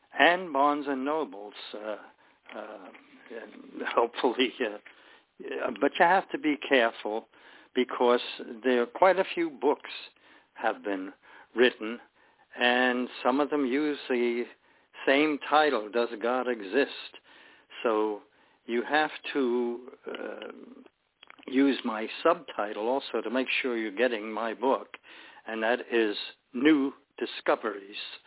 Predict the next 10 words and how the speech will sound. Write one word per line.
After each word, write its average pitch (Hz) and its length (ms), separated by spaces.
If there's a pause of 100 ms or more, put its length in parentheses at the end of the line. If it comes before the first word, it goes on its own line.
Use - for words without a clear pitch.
(680)
and 113 440 (180)
of 117 100 (160)
course, 123 260 (680)
written 120 380
by 110 240
me, 110 440 (280)
Donald, 110 480 (520)
uh, 101 520 (840)
uh, 110 180 (1200)
Ackerman, 110 540